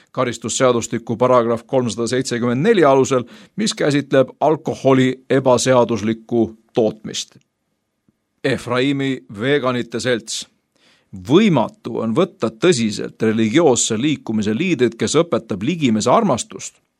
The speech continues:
kuid samas soodustab loomade tapmist. Väidetav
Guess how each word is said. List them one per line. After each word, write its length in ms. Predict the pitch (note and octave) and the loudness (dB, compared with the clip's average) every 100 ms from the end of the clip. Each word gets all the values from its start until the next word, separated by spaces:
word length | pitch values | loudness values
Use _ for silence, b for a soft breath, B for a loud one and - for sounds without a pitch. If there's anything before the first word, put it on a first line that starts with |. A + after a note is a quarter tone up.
| - | -4
kuid 240 | F#3+ A3+ | -2 -2
samas 320 | - D#3+ B2+ - | 0 2 2 0
soodustab 460 | D3+ D3 A#2 A#2+ G#2+ | 0 0 -2 -4 -2
loomade 320 | C#3 A#2+ A2+ | 0 0 -2
tapmist. 460 | A2+ A2+ A#2 G#2+ - b b b G#2+ | -4 -6 -8 -16 -16 b b b -4
Väidetav 540 | E3 F3 B2+ C#3+ A2 | -2 -2 -6 -4 -6